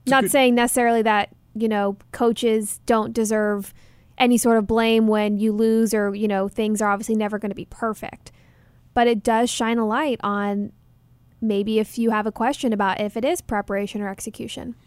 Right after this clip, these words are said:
Speaker 1: It's a great call, Danny, because, yeah, fans are looking for answers, and everyone wants to blame someone and, or something.
Speaker 2: I wanna blame you a lot of the time.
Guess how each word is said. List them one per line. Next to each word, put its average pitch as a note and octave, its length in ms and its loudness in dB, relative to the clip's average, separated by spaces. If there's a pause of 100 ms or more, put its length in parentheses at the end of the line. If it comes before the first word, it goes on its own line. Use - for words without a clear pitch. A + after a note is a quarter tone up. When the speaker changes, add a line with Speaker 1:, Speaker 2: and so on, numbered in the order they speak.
(320)
Speaker 1:
It's - 120 -10
a C#3 360 2 (160)
great D#3 680 0
call, C#3 340 2
Danny, C3 300 -2
because, B2+ 500 0
yeah, C3 240 0
fans D3 640 0
are C#3 180 -2
looking C3+ 260 -2
for B2+ 180 -2
answers, C#3 840 -4 (120)
and C3+ 160 0
everyone D3 340 2
wants D3 300 0
to E3 80 -2
blame E3 520 0
someone A2+ 600 -4 (280)
and, B2+ 500 -4
or C3 120 -2
something. D#3+ 760 -2 (180)
Speaker 2:
I B3 60 -2
wanna C#4 200 0
blame G#3+ 260 -4
you B3+ 240 0
a - 40 0
lot F#3+ 220 -2
of F#3+ 80 -8
the G#3 60 -8
time. G#3 400 -6